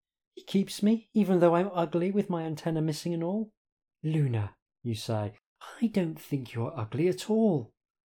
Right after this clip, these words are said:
In fact," you add quietly,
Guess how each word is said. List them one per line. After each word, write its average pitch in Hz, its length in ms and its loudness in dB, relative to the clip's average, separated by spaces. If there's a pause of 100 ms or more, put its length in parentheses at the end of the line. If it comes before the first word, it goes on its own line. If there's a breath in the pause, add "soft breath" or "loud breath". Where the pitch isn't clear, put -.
(720)
In 131 100 -12
fact," - 720 -10 (340)
you 110 140 -2
add 107 160 -2
quietly, 120 680 -4